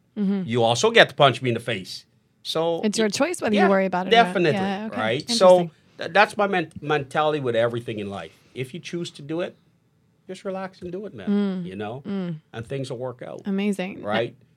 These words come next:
Speaker 2: But, but the minute I tell all my fighters, "We're in that dressing room, I'm looking at you. And if I see one glitch of anything in you that you look at this guy and says, 'Oh shit, he's bigger, he's stronger,'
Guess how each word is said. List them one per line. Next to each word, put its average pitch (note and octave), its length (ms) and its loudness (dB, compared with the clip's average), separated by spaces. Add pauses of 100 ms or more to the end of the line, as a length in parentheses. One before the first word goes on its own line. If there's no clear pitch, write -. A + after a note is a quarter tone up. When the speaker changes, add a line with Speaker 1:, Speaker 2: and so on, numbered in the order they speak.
(140)
Speaker 2:
But, A#2+ 140 2
but C#3+ 200 4
the D3 80 2
minute G3 400 4
I C3+ 140 4
tell E3 240 0
all D#3 180 4
my F3 140 0
fighters, C#3+ 600 -4 (520)
"We're C3 220 -6
in E3+ 80 -6
that E3 180 2
dressing D#3 360 2
room, E3+ 320 2 (240)
I'm A2 160 -4
looking C3 300 -2
at A#2+ 180 -6
you. A#2+ 220 -4 (720)
And F#2 100 -10
if A#2+ 200 -6
I D3 100 6
see C#3+ 280 -2
one C3 440 4
glitch B2+ 340 0
of G#2 120 -8
anything B2+ 440 -2
in A#2 140 -2
you B2 220 -2
that A2+ 240 -4
you C3 80 0
look C3 260 4
at A2+ 100 -6
this C3 220 0
guy B2 220 0
and A2+ 100 -4
says, B2+ 140 -12
'Oh D#3+ 160 2
shit, D#3 280 -2
he's C#3 160 -4
bigger, C3+ 300 -2
he's A2 140 -8
stronger,' C#3 520 -2